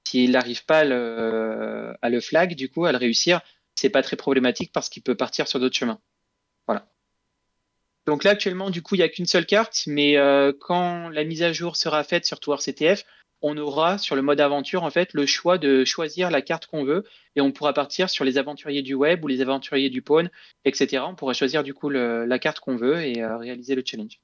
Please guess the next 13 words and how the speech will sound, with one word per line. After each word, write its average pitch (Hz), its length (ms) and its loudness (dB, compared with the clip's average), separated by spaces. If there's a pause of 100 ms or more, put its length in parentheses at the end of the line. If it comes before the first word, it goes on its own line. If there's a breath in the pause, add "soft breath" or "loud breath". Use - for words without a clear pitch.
(520)
Et 131 60 2
il 123 60 4
y 131 60 6
a 131 60 2
quelques 156 340 0
petites, - 340 -8
euh, 123 280 2
dans 123 100 -8
la 123 200 -4
prochaine 143 420 -2
mise 139 160 0
à 131 100 4
jour, 156 280 2